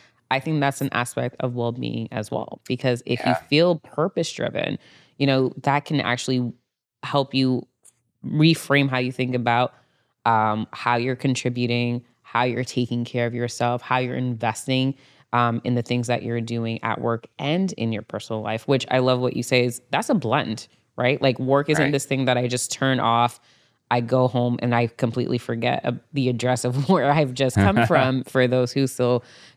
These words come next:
Speaker 1: go into an office. But it's a, a ability for me to contribute to society, contribute to something that makes me passionate and excited, and use skills that I just naturally have and want to,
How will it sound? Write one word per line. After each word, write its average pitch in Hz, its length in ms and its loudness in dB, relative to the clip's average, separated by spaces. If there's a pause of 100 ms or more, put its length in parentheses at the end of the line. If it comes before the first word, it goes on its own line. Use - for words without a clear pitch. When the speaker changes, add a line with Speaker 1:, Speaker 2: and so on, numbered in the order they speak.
Speaker 1:
go 135 140 4
into 127 200 0
an 120 200 2
office. 123 520 0
But 135 240 2
it's - 160 2
a, 135 220 2
a 131 100 4
ability 131 520 2
for 127 160 -4
me 123 280 0
to 127 360 0 (460)
contribute 165 520 0
to 156 100 0
society, 123 580 -2
contribute 139 460 -2
to 135 100 -2
something 127 340 -2
that 123 120 0
makes 123 280 -4
me 120 160 -2
passionate 135 540 -2
and 123 100 -4
excited, 127 720 0 (320)
and 147 140 4
use 165 340 2
skills 165 400 2
that 127 180 2
I 120 140 0
just 127 300 -6
naturally 123 500 -2
have 123 360 0
and 120 220 0 (100)
want 120 340 0
to, 123 260 0